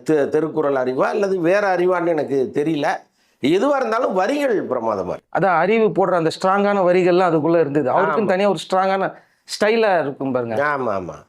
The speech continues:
Speaker 2: இது வந்து எனக்கு தெரிஞ்சு ஞானவேல் சாரோட கண்டிப்பா செலக்ஷனாவும் இருக்க வாய்ப்பு இருக்குல்ல சார்?
Speaker 1: இருக்க வாய்ப்பு இருக்கு, வாய்ப்பு இருக்கு.
Speaker 2: ஏன்னா அவங்க எல்லாமே அந்த ஒரே ஒரு அஜந்தால கரெக்டா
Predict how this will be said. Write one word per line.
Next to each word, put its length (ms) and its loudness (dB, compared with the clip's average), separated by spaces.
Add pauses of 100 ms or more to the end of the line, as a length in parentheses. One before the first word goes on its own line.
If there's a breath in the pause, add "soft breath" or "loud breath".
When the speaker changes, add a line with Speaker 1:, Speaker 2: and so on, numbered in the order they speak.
Speaker 2:
இது 220 -2
வந்து 260 0
எனக்கு 320 0
தெரிஞ்சு 140 0
ஞானவேல் 440 2
சாரோட 440 2
கண்டிப்பா 480 0
செலக்ஷனாவும் 500 0
இருக்க 220 0
வாய்ப்பு 280 -2
இருக்குல்ல 200 -2
சார்? 180 0
Speaker 1:
இருக்க 240 -2
வாய்ப்பு 340 0
இருக்கு, 180 -6
வாய்ப்பு 300 -4
இருக்கு. 160 0
Speaker 2:
ஏன்னா 40 2
அவங்க 220 2
எல்லாமே 360 2
அந்த 200 2
ஒரே 220 4
ஒரு 180 4
அஜந்தால 600 2
கரெக்டா 380 -2